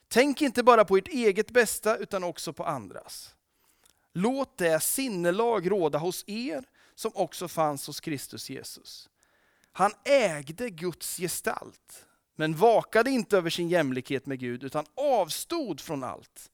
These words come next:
och antog en tjänares gestalt, och han blev som en av oss. När han till det yttre hade blivit människa gjorde han sig ödmjuk och var lydig ända till döden,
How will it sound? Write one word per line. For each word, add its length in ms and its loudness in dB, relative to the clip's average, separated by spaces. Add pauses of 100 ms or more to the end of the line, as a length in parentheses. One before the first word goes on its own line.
(100)
och 380 -2
antog 380 0
en 100 0
tjänares 560 0
gestalt, 540 -6
och 60 -2
han 100 -4
blev 340 -4
som 280 -12
en 240 -8
av 160 -10
oss. 440 -16 (1000)
När 120 6
han 140 10
till 140 0
det 140 -4
yttre 320 2
hade 220 6
blivit 260 2
människa 580 2
gjorde 300 0
han 100 2
sig 280 -4
ödmjuk 680 4
och 80 -4
var 140 8
lydig 680 0 (380)
ända 280 8
till 160 0
döden, 600 0